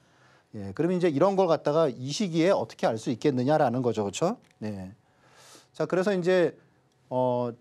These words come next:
바이오 같은 경우에도 지금 올해 에이치엘비 같은 경우 여러분들이 많이 이제 이 기업을 갖다가 얘기를 하실 때가 뭐 팔만 원, 구만 원, 십만 원 이때였었는데 이게 그때가 아니고 텐베거 기법에 보면은 여기 지금 보시면은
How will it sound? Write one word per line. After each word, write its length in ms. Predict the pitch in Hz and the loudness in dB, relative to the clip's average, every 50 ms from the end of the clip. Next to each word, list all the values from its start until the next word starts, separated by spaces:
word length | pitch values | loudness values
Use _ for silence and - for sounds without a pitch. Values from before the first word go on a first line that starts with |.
| _ _ _ _ _ - | _ _ _ _ _ -4
바이오 420 | - 143 156 185 214 226 226 226 | 0 0 2 2 4 4 4 4
같은 300 | 214 214 214 - 214 202 | 4 4 2 2 -2 0
경우에도 440 | 196 202 196 196 196 196 190 233 226 | 0 2 2 2 2 0 0 0 -4
지금 640 | 175 - 170 160 180 180 170 160 143 127 110 104 - _ _ - | -2 -2 0 0 2 2 2 0 -2 -2 -4 -8 -12 _ _ -6
올해 580 | 135 143 175 185 180 175 170 165 151 123 113 - _ _ _ _ _ _ _ _ _ - | -2 0 2 2 4 4 4 4 2 2 -2 -6 _ _ _ _ _ _ _ _ _ -2
에이치엘비 420 | 135 160 185 - - 240 214 214 | -2 -2 -2 -2 -2 -2 0 2
같은 220 | 208 208 202 - 202 | 0 0 0 0 -2
경우 120 | 190 190 | 0 2
여러분들이 640 | 151 139 170 196 226 214 202 185 208 202 202 214 208 | 4 4 4 2 0 0 0 2 2 2 2 2 2
많이 360 | 170 135 135 160 185 180 165 | 2 4 4 4 2 0 0
이제 260 | 151 131 123 135 127 | 0 0 0 0 0
이 240 | 120 123 135 147 143 | 0 -2 -2 -4 -4
기업을 420 | - - 147 147 151 151 143 156 | -6 -2 0 2 2 2 2 0
갖다가 340 | 135 135 135 - 139 151 127 | -2 -2 -2 -2 -2 0 0
얘기를 220 | 113 113 120 143 151 | -2 -2 -2 -2 -2
하실 240 | 147 147 147 131 - | -2 -4 -6 -8 -4
때가 360 | 131 120 117 131 170 190 190 - - - _ _ _ | -2 -2 0 2 0 0 -2 -6 -18 -20 _ _ _
뭐 180 | - 101 101 101 - | -10 -10 -10 -10 -8
팔만 340 | - 180 175 170 170 165 | -6 -4 -2 -2 0 0
원, 120 | 165 165 147 | 0 -2 -4
구만 280 | 156 - 123 127 131 135 | -4 -4 -4 -2 -2 -2
원, 80 | 131 | -2
십만 340 | 131 - 196 202 202 196 185 | -4 -4 -2 2 2 2 2
원 100 | 170 139 | 2 -2
이때였었는데 760 | 117 101 - 131 120 113 - 120 107 104 104 110 139 131 113 - _ _ _ _ _ _ - | -4 -6 -6 -8 -8 -8 -8 -10 -12 -12 -10 -10 -10 -10 -10 -12 _ _ _ _ _ _ -6
이게 140 | 139 190 226 | -4 -4 -2
그때가 360 | - 208 180 - 208 214 214 | -4 -4 0 2 4 4 6
아니고 480 | 180 156 135 123 165 185 147 107 - - _ _ _ - | 4 4 2 2 2 2 0 0 -4 -10 _ _ _ -4
텐베거 380 | - 233 233 233 233 220 214 214 | -2 0 2 4 4 4 4 2
기법에 520 | - 156 - - 196 196 196 190 185 180 | 0 -4 0 2 4 6 6 6 4 2
보면은 480 | 156 151 143 139 131 127 143 180 226 233 _ _ _ - | 2 2 0 0 0 0 0 -2 -4 -6 _ _ _ -8
여기 160 | 127 123 143 | -6 -6 -4
지금 180 | 151 175 175 165 | -4 -4 -4 -4
보시면은 600 | - - - - 139 139 139 165 185 165 120 101 | -4 -6 -4 -4 -2 -2 0 0 0 -2 -4 -6